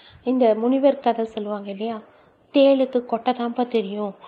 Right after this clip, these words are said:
முனிவருக்கு தான் அதை எடுத்து போட்டு போக தெரியும், அப்பவும் அந்த தேள் வந்து முனிவரை கொட்-, கொட்டும்" அப்படின்னு சொல்லுவாங்க. அந்த மாதிரி என்னதான் கொட்டிட்டு போட்டுமே,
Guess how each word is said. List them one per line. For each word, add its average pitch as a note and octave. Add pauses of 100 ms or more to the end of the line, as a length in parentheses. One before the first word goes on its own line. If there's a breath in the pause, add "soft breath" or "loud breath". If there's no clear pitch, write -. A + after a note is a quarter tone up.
(220 loud breath)
முனிவருக்கு B3
தான் B3+
அதை B3
எடுத்து A3
போட்டு A3+
போக G#3+
தெரியும், C4+
அப்பவும் D#4+
அந்த C4
தேள் A#3+
வந்து A3+
முனிவரை G#3+
கொட்-, -
கொட்டும்" A3+
அப்படின்னு G#3+
சொல்லுவாங்க. G#3 (420 loud breath)
அந்த B3+
மாதிரி C4+ (500 loud breath)
என்னதான் A#3+
கொட்டிட்டு B3+
போட்டுமே, G#3+